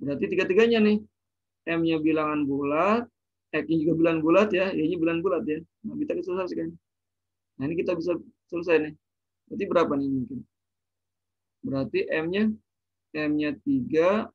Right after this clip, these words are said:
ditambah tiga, Y-nya empat. Itu berapa? Sama dengan enam tambah empat, sepuluh. Oke, berarti kemungkinannya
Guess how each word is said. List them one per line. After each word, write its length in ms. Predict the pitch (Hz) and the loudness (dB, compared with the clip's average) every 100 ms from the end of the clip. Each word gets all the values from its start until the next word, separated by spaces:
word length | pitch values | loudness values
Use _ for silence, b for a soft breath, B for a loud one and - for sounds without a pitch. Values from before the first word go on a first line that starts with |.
| - | -10
ditambah 960 | 147 143 151 147 147 147 143 139 139 - | -2 4 4 4 -2 -2 0 -2 -2 -2
tiga, 480 | 135 123 131 165 185 | -2 0 2 2 4
Y-nya 400 | 143 143 160 202 - _ _ _ - | 2 2 -2 -6 -8 _ _ _ -12
empat. 300 | 214 - - _ _ _ _ _ _ _ _ _ _ _ _ | -12 -20 -20 _ _ _ _ _ _ _ _ _ _ _ _
Itu 40 | - | -6
berapa? 200 | 151 139 127 | -4 -4 -4
Sama 160 | 127 131 | -2 0
dengan 340 | 135 165 214 214 _ _ _ - | 0 -2 -2 -4 _ _ _ -6
enam 240 | 135 160 214 | -4 -2 -4
tambah 160 | 139 - | -4 -6
empat, 100 | - - | -8 -8
sepuluh. 320 | 67 65 - _ _ _ _ _ _ _ _ _ _ | -6 -6 -10 _ _ _ _ _ _ _ _ _ _
Oke, 100 | - 123 - | -12 -12 -12
berarti 320 | - 87 - 196 - _ _ _ _ _ _ - | -14 -10 -2 -2 -2 _ _ _ _ _ _ -6
kemungkinannya 640 | 131 131 127 131 135 175 | -4 -2 -2 -2 -2 -4